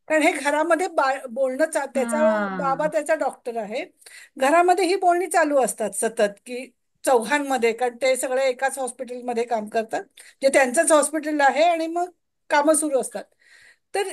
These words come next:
Speaker 1: हे सतत जे काही चालू असतं तेच त्यांना डोक्यामध्ये
Speaker 2: हो.
Speaker 1: भरलेलं असतं.
Speaker 2: म्हणजे रावी, अ, मी जसं तिला मीटिंगला जाताना म्हणते की, "ऐक, मी पटकन मीटिंगला जाऊन आले, तू मावशींबरोबर छान राहा, मी लवकर येणार आहे." तर ती मावशींशी खेळताना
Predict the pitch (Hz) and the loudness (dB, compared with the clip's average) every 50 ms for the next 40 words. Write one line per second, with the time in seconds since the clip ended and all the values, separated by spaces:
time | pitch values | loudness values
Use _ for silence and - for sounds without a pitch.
0 | - - - 220 - - 247 311 370 440 440 - 403 381 320 - 349 359 349 - | -14 -14 -16 -14 -12 -6 -4 0 2 2 2 2 2 0 0 2 2 2 2 0
1 | _ - - - 254 208 214 269 320 349 339 - 330 294 349 370 - 370 320 311 | _ -20 -20 -14 -10 -4 0 0 0 0 0 -2 0 0 0 -2 0 0 0 0
2 | 311 320 302 - - 330 330 - 330 330 359 311 - - - - - - _ _ | 0 -2 -2 -2 -4 -6 -8 -4 -4 -4 -4 -2 -4 -4 -4 -4 -6 -10 _ _
3 | - - _ _ - 277 262 247 269 269 269 269 269 - 247 220 - 247 233 226 | -20 -20 _ _ -2 -2 -2 0 0 -2 -4 -4 -4 -2 -4 -2 -2 -2 -4 -4
4 | 233 220 220 226 214 202 185 175 165 - - 202 214 208 - _ _ - - - | -2 -4 -2 -2 -2 -4 -4 -6 -12 -16 -18 -18 -18 -18 -18 _ _ -18 -10 -6
5 | 233 226 285 285 269 247 220 220 214 247 262 269 277 277 269 247 240 240 240 233 | -4 -4 0 2 4 4 4 2 2 0 0 0 0 0 0 -2 -2 -2 -2 -4
6 | 226 226 226 226 233 - - - 220 220 226 - 220 226 240 247 254 220 247 247 | -4 -6 -8 -10 -10 -12 -12 -10 -8 -10 -8 -4 -4 -2 0 0 -2 -2 -2 -4
7 | 240 262 247 254 247 233 226 226 226 233 226 220 220 226 220 226 226 226 226 226 | -4 -4 -6 -6 -4 -4 -4 -4 -2 -2 -2 -4 -4 -4 -4 -2 0 0 -2 -2
8 | 220 220 214 214 214 214 208 202 196 196 196 185 - 202 202 196 185 180 - 202 | -6 -6 -6 -6 -6 -6 -6 -6 -8 -8 -12 -12 -10 -10 -8 -8 -6 -4 -4 -4
9 | 208 208 226 240 240 240 240 226 233 - 240 254 247 226 - 214 208 208 196 185 | -4 -2 -4 -4 -4 -4 -4 -6 -4 -4 -2 -2 -2 -2 -4 -6 -6 -6 -6 -6
10 | 190 196 190 180 180 185 180 202 202 190 185 180 - 214 208 208 208 202 208 208 | -8 -8 -8 -8 -8 -8 -8 -8 -10 -8 -10 -10 -8 -6 -6 -6 -4 -6 -6 -8
11 | 208 - 214 202 196 190 185 185 180 185 202 208 202 185 175 - - 196 196 180 | -10 -10 -10 -10 -8 -8 -8 -8 -8 -8 -6 -6 -6 -6 -6 -6 -6 -6 -6 -6
12 | 160 151 - - _ _ _ _ _ _ _ _ _ _ _ - 254 247 247 277 | -8 -10 -14 -16 _ _ _ _ _ _ _ _ _ _ _ -8 -8 -6 -4 -4
13 | 277 277 294 285 262 254 - - 269 254 - 277 262 - 262 240 226 226 214 208 | -2 0 0 2 2 0 2 2 0 0 0 -2 -6 -4 -4 -4 -4 -6 -6 -6
14 | 208 202 | -6 -6